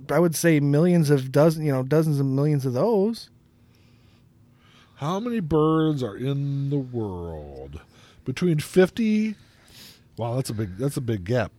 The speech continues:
Speaker 2: Between fifty and four hundred and thirty billion birds on Earth.
Speaker 1: Yeah, that sounds about right.
Speaker 2: Hmm.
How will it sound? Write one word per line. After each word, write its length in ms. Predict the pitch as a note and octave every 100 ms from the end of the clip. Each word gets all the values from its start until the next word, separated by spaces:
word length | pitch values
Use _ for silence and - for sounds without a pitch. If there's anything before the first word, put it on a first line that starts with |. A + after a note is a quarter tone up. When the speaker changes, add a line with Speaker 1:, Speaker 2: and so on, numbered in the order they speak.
| -
Speaker 2:
Between 320 | A2+ A#2+ D#3 D3
fifty 540 | - E3 - G#3 G3
and 180 | C#3+ C3+ -
four 220 | D#3+ D3+
hundred 280 | D#3+ D#3+ C#3+
and 180 | B2+
thirty 340 | - C#3+ C#3+ B2+
billion 480 | G#2+ B2+ B2 A#2 G#2+
birds 360 | G#2 G2+ F2
on 120 | F2
Earth. 320 | E2+ D2+ F2 - _ _ _ _ _ -
Speaker 1:
Yeah, 240 | C#4+ C#3+ A2 _ _ _ -
that 140 | E3+
sounds 180 | E3+ C3+
about 140 | A#2
right. 240 | G#2 C3 D3 - - -
Speaker 2:
Hmm. 440 | A#3+ D#4+ E3 F#2+